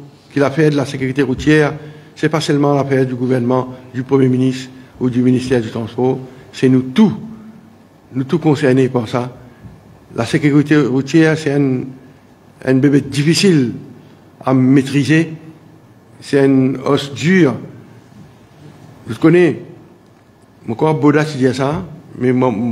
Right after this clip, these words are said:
en vérité, moi, moi, moi, pas être méchant, mais mon corps, c'est qu'il y a une inexactitude. On va pas dire ça pour d'autres répéter ça, un camarade. En vérité, aujourd'hui,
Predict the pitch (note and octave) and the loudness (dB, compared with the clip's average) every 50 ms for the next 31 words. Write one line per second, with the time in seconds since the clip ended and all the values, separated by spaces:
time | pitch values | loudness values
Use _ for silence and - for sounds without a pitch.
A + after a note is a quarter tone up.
0 | G2+ E2 - - - - - - - - - B2 B2 C#3 C3+ C3 C#3 D#3 D#3 D#3 | -6 -8 -10 -14 -16 -16 -16 -16 -12 -6 -4 -2 0 0 0 2 2 4 4 4
1 | C#3+ - D#3 - - - - - - - - - - - - - F#3 G3+ F#3+ F#3 | 2 0 -4 -12 -16 -18 -20 -20 -20 -20 -20 -20 -20 -12 -6 -4 -4 -4 -2 -2
2 | F3+ F#3+ F#3 F3+ E3+ E3 D#3+ - - - - - - - - C3+ - E3+ D#3+ D#3 | -2 0 0 0 0 0 -2 -4 -6 -10 -14 -16 -10 -6 -4 -2 0 0 0 0
3 | D#3 D3+ C3+ A#2+ - D3+ D3 D3 C#3+ C3+ C3+ C3 C3 D3 C3+ C#3 C#3 C3 C#3 C3 | 0 0 -2 0 0 0 2 2 2 2 2 0 0 -2 -2 -2 -4 -4 -6 -6
4 | C3+ B2 A2+ - B2 - C3+ C#3 C3 C#3+ C3 B2 B2 B2 - - D3 C#3+ C3 B2+ | -6 -8 -8 -8 -6 -2 -2 -2 -2 -2 -2 -2 -4 -4 -6 -6 -4 -2 0 0
5 | B2 A#2+ A#2 A2+ - - A2+ A2 - C3+ D#3+ D#3+ D#3+ - - - - - - - | 0 -2 -4 -6 -6 -8 -10 -8 -4 -2 -2 -2 -4 -8 -14 -20 -20 -20 -20 -20
6 | - - - - - - G2 A2+ A#2 D3 C3 B2 A#2 B2 C3+ B2 A#2+ B2+ B2+ B2 | -20 -20 -20 -20 -12 -6 -4 -2 0 0 0 0 0 -2 -2 -2 0 0 0 0
7 | A#2+ A2+ B2 A2 - - B2 C#3 E3 - - - A2 G#2 A#2 A#2 A#2 A#2+ C3 D3+ | -2 -6 -6 -6 -4 -4 -4 -4 -4 -6 -10 -14 -10 -8 -6 -4 -2 -2 -4 -4
8 | D#3 - - - - - - - - - - - - - C#3 C#3+ D3+ D#3+ D#3+ D3+ | -6 -12 -16 -18 -20 -20 -20 -20 -20 -20 -20 -14 -6 -2 0 2 4 4 2 4
9 | G3 G3+ F3+ D3+ D#3+ D#3 B2 C#3 F3 F#3+ G#3 A3 | 4 2 4 4 2 0 0 0 -2 -2 -2 -4